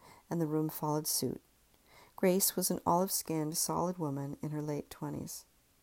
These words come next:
Hi, I'm Grace, and I'm an overeater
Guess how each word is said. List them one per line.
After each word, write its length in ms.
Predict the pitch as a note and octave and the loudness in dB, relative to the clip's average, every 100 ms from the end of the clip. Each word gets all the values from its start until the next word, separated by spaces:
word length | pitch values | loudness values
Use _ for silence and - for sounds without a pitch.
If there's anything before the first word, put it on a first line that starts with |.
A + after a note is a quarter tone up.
| _ _ _ - - _ | _ _ _ -20 -20 _
Hi, 520 | - F#3+ F#3 F#3 F#3+ | 10 12 12 12 8
I'm 260 | - E3 E3 | 6 4 4
Grace, 680 | D#3+ D#3 D3+ D#3 - - - - - | 4 6 6 6 4 2 -2 -10 -14
and 300 | C#3 C3 C3+ | -2 2 4
I'm 200 | C3+ D3+ | 4 4
an 80 | F3 | 6
overeater 680 | F#3 F#3+ A3 C#4+ C4+ G#3 A3 | 6 8 8 8 6 6 4